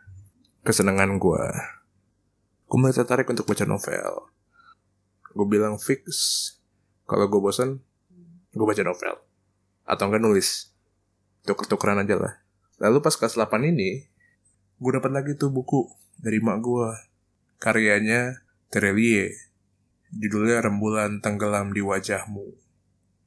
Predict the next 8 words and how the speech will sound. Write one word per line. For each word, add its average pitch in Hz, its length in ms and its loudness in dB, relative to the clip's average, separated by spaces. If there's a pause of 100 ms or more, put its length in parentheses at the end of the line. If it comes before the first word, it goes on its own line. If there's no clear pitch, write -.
(180)
Bukunya 110 400 0
agak 104 160 0
tebel. 110 560 0 (800)
Tuh 123 80 0
gue 113 140 0
baca 107 160 0
colong-colongan 110 640 0
tuh. 107 240 -8